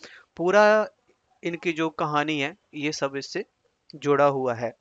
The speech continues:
और अभी हम जहाँ ऊपर चल रहे हैं तो यहाँ पे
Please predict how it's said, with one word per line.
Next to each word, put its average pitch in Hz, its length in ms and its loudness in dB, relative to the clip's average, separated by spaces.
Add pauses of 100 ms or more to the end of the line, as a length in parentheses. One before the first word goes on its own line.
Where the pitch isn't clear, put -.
(1200)
और 165 160 2
अभी 170 280 0
हम 160 180 -2
जहाँ 156 260 2
ऊपर 147 340 0
चल 151 160 -2
रहे 131 260 -4
हैं 147 140 -6 (380)
तो 156 80 -6
यहाँ 147 600 -2
पे 180 460 0